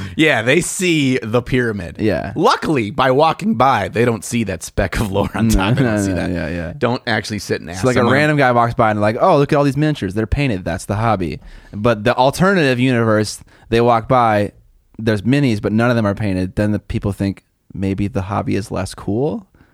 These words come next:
Speaker 2: Maybe
Speaker 1: It's
Speaker 2: it's
Speaker 1: less impressive to
Speaker 2: less
Speaker 1: the outside
Speaker 2: impressive.
Speaker 1: viewer.
Speaker 2: So it's, okay, so maybe there's an element of that. T Os want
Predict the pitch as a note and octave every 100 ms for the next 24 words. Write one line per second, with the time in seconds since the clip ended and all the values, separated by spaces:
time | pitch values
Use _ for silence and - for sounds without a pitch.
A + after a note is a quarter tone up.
0 | _ _ _ - G#2+ G#2 G2+ D3+ - A#2+
1 | G2 B2 D#3+ G#2 A#2 B2 G2+ F2+ A#2 F2+
2 | E2+ F#2+ F2 C3 B2 - C#3+ B2 D3 C3
3 | - - C#3 D3 C#3 C3+ C3+ C3 A2+ A2+
4 | E2+ - B2 B2 A#2 A#2 A2+ G#2+